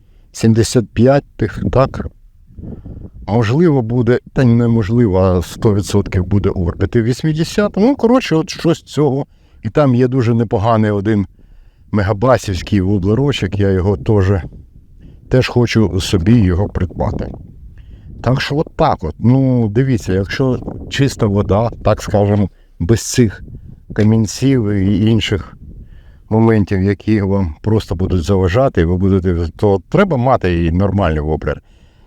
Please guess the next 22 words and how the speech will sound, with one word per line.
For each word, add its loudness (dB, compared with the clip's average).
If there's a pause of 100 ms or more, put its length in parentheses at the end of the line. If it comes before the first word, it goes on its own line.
(540)
Я 4
зараз 0
не 2
буду 0
розповідати -2
про -4
це, 0
чим 0
вони 2
відрізняються. 0
Панове, 0 (2250)
то 2
хотів 2
вам 2
анекдот 2
гадючий 0
розповісти, -2
не 4
буду. -2 (680)
Коротше, 0 (180)
якщо 0
маєте 2